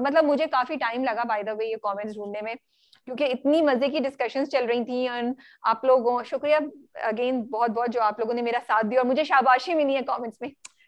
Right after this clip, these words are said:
Thank you so much। मेरा दिल बड़ा खुश हो गया कि मुझे शाबाशी मिली, तो मैं और motivated हो गई हूँ कि मैं comments और ढूंढ-ढूंढ के निकालूं और, अ, हम इस पे कर सकें। I'm trying to keep a balance।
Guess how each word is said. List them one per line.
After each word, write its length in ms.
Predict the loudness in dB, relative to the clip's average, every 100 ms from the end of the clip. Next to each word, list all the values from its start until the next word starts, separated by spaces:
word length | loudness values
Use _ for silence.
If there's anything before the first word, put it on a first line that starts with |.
| _
Thank 200 | -8 -2
you 100 | -2
so 100 | -2
much। 120 | -4 0
मेरा 160 | 0
दिल 200 | 2 4
बड़ा 180 | 6 4
खुश 320 | 4 0 0
हो 100 | -2
गया 180 | -2 -4 -6 -12 -12 -6
कि 160 | 2
मुझे 240 | 6 6 6
शाबाशी 500 | 6 4 4 2 0
मिली, 440 | 0 -2 -4 -8 -6 -6 -8 _
तो 160 | 4 4
मैं 160 | 2
और 240 | 6 6 6
motivated 540 | 4 4 2 2 2
हो 100 | 2
गई 100 | 2
हूँ 80 | -2
कि 80 | 0
मैं 200 | -2 -2
comments 320 | -2 -2 0
और 120 | -2
ढूंढ-ढूंढ 420 | -2 -4 -4 -4
के 80 | -4
निकालूं 400 | -6 -6 -4 -6 -10 _ _
और, 320 | 0 2 2
अ, 200 | 2 0
हम 260 | -2 -4 -6
इस 100 | -8
पे 100 | -4
कर 140 | -2 -2
सकें। 200 | -2 -6 -8 -6 0
I'm 200 | 2 2
trying 300 | 2 2 2
to 80 | 0
keep 160 | 0 2
a 60 |
balance। 340 | 2 2 2